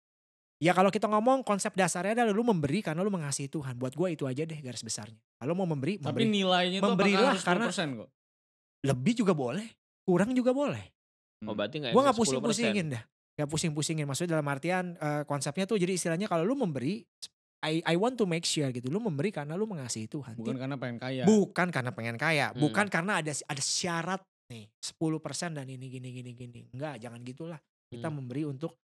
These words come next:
Speaker 1: karena kita mengasihi Tuhan. Gitu aja.
Speaker 3: Jadi lima persen, tujuh setengah persen, dua setengah persen juga nggak masalah
Speaker 1: Alkitab
Speaker 3: sebetulnya.
Speaker 1: sih menulis
Speaker 2: Berarti anggapannya
Speaker 1: sepuluh persen.
Speaker 2: indikatornya adalah kalau lu cinta sama Tuhan,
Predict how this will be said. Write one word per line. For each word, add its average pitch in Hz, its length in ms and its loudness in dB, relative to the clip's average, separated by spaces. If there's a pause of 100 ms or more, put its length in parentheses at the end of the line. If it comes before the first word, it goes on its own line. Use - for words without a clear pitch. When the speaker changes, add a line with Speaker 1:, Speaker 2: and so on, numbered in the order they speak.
(120)
Speaker 1:
karena 135 180 -4
kita 143 180 -4
mengasihi 123 420 -6
Tuhan. 123 360 -12 (160)
Gitu 101 220 -16
aja. 147 360 -14
Speaker 3:
Jadi 101 180 -6 (100)
lima 123 240 -4
persen, 113 320 -8
tujuh 120 140 -14
setengah 101 220 -12
persen, 104 260 -10
dua 117 100 -8
setengah 92 200 -12
persen 104 180 -8
juga 123 140 -8
nggak 85 120 -10
masalah 131 280 -8
Speaker 1:
Alkitab 147 140 4 (220)
Speaker 3:
sebetulnya. 135 80 -2
Speaker 1:
sih 190 120 0
menulis 151 360 -2
Speaker 2:
Berarti - 160 -4
anggapannya 226 160 2
Speaker 1:
sepuluh 196 240 4
persen. 240 80 4
Speaker 2:
indikatornya 170 560 2
adalah 156 220 2
kalau 127 260 0
lu 127 200 -2 (440)
cinta 117 280 -6
sama 117 240 -6
Tuhan, 110 280 -8